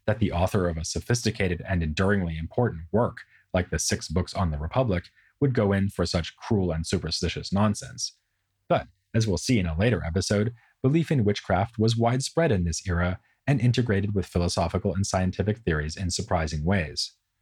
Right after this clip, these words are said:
Besides, in one respect, the Baudin of the demonology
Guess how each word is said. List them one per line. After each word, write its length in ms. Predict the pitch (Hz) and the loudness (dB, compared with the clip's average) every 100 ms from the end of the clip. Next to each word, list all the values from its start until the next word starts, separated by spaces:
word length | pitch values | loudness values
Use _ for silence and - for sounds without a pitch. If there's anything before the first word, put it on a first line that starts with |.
| _ _ _ _ - | _ _ _ _ -2
Besides, 520 | 117 135 80 69 - _ | 2 2 0 -6 -12 _
in 120 | 92 | 0
one 160 | 87 135 | 2 2
respect, 440 | 95 - 82 85 - _ | 2 0 -4 -4 -10 _
the 80 | - | -2
Baudin 460 | 95 87 95 110 95 | 0 2 2 2 0
of 140 | 87 | -2
the 120 | 87 | -2
demonology 800 | 78 98 87 80 120 113 - 95 | 2 2 2 2 2 2 2 -2